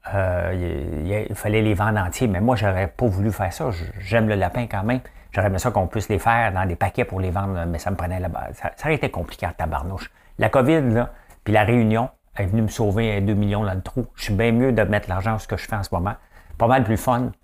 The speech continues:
et pas mal moins de trouble que faire attention à l'acheteur. Là, c'est les acheteurs que je dois faire attention. C'est, euh, des centaines d'acheteurs par jour, sinon des milliers.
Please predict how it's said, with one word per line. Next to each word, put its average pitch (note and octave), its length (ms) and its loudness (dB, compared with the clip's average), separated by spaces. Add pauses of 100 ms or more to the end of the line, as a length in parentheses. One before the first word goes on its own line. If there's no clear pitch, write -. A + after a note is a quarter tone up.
(520)
et A2 160 2
pas A#2+ 120 2
mal B2 200 6
moins A2+ 180 6
de - 40 -4
trouble A#2+ 300 2
que G2 80 0
faire G#2 240 0
attention G2+ 380 0
à G#2 40 0
l'acheteur. F2 440 -2
Là, A#2 200 2
c'est G#2 440 -2
les G2 260 0
acheteurs A#2 300 2
que A2+ 80 2
je F2+ 60 -2
dois G2+ 100 0
faire G2+ 180 -2
attention. F#2 440 -2 (520)
C'est, G2 420 2
euh, F2 180 2
des G2 160 0
centaines G#2+ 400 0
d'acheteurs F#2+ 340 2
par F2 180 0
jour, F#2 480 -4
sinon G2+ 320 -2
des F#2+ 100 0
milliers. G2+ 380 2